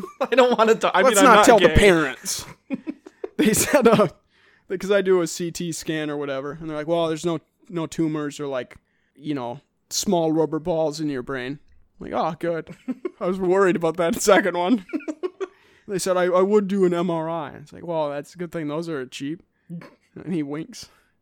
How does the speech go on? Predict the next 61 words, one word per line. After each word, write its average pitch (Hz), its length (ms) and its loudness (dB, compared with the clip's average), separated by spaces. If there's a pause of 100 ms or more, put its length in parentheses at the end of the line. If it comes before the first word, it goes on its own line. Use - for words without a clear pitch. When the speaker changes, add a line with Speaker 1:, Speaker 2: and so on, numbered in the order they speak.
(320)
Speaker 2:
<laughs> 247 60 -16 (1400)
And 240 120 -2
then 208 160 2
I, 185 260 -2 (460)
I 175 80 -6
get 175 200 -4
an 175 80 -4
M 170 140 0
R 170 220 -2
I. 131 320 -4 (300)
I 147 140 -4
ask 160 200 0
the 160 120 -6
person 165 400 0
that, 143 180 -6
you 156 120 -2
know, 147 100 -4
the 151 120 -4
M 156 120 -4
R 151 140 -4
I 170 160 -4
tech, 123 320 -10
I'm 165 60 -8
like, 139 140 -8
"So, 165 420 -2 (300)
how's 175 180 -4
it 170 40 -8
going?" 156 260 -6
They're 143 80 -6
like, 156 120 -6
"We 156 120 -2
can't 143 280 -10
tell 127 240 -10
you, 120 80 -10
uh, 107 180 -12 (680)
uh, 131 200 -12 (140)
how 131 140 -14
bad 117 260 -10
your 117 80 -14
brain 107 240 -14
is." 107 220 -20
I'm 156 60 -14
like, 156 100 -16
"What?" 165 160 -8
I'm 226 320 -16
like, 151 180 -16
"We 160 100 -4
have 156 100 -8
to - 60 -16
send 151 200 -6
it 139 80 -10
to 143 100 -12
the 139 80 -10
peop-, 139 240 -10
the 143 80 -10
doctor." 120 540 -12
I'm - 80 -20
like, - 100 -20
"Oh, 151 140 -10
okay, - 240 -14
cool." - 300 -20